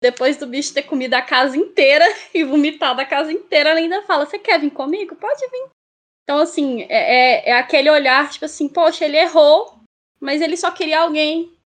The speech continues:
né? Ele queria uma, uma companhia." E, e isso eu acho, essa, isso é a coisa que mais me atrai na Chihiro, e, e o Haku também, ele tem esse, ele,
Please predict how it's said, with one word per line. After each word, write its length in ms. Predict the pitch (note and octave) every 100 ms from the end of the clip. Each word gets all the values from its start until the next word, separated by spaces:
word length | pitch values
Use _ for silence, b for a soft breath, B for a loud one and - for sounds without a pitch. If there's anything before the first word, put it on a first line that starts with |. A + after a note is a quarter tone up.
| _ _ _ -
né? 240 | B3 C4
Ele 120 | C4 C#4
queria 320 | D#4 C#4 D#4
uma, 220 | D#4 C4+
uma 200 | D4 D#4
companhia." 1000 | D#4 D4 D4+ D4+ D4 C#4+ D4+ C#4 G3+ G3 _ _ _
E, 380 | B3+ A#3+ C4 C#4
e 20 |
isso 180 | G4+ G4+
eu 80 | D#4
acho, 280 | C4+ C#4+ -
essa, 360 | B3+ C#4+ A#3+ B B B _ _ - -
isso 200 | D4 E4
é 40 |
a 40 | D#4+
coisa 200 | D#4+ E4+
que 120 | D#4+
mais 260 | C#4+ F4+
me 60 | F#4+
atrai 500 | F#4 F4 C4 C#4+ D4
na 160 | B3 B3+
Chihiro, 420 | B3 B3 C4+ C4
e, 160 | B3 -
e 100 | C#4
o 80 |
Haku 460 | B3+ C4+ C#4 - D4
também, 500 | - C4 B3 B3 C4+
ele 180 | C4+ C4
tem 380 | _ C#4 D4 E4
esse, 240 | E4+ -
ele, 340 | B3+ B3+ A#3+